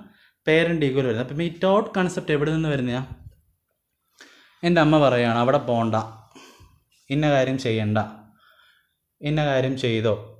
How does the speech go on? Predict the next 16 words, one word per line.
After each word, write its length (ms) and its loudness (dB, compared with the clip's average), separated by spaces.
ഓക്കെ, 240 -2
പക്ഷേ 180 -2
ഇത് 160 -2
പറയുന്ന 480 2
ടോണിൽ 440 0
വ്യത്യാസം 460 0
കാണുമല്ലേ? 320 -2
ഇപ്പം 160 -6
എൻ്റെ 140 -2
അമ്മ 120 0
പറ-, 160 -6
അമ്മ 180 -2
പറയണം, 260 -4
"മോനെ 200 0
അവിടെ 180 0
പോണ്ട, 320 -4